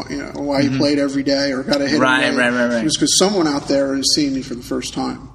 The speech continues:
Speaker 2: Right.
Speaker 1: You know, and I owe it to them to put my best foot forward.
Speaker 2: Right, right, right.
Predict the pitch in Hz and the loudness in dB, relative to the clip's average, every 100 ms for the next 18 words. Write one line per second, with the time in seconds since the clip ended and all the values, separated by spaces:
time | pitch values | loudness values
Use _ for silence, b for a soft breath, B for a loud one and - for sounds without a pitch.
0 | - - 107 104 110 113 113 110 139 135 | -8 -8 -6 0 2 2 2 2 0 -2
1 | 131 143 156 156 143 135 127 127 - 135 | -2 0 -2 -2 -4 -4 -4 -6 -8 -8
2 | 135 139 139 - - - - - - - | -8 -8 -8 -8 -12 -20 -20 -10 -8 -8
3 | - 131 117 - - B - 113 127 147 | -8 -8 -8 -14 -18 B -8 0 2 2
4 | 143 117 127 131 120 123 123 113 | 0 -2 -2 -2 -2 -2 -2 -4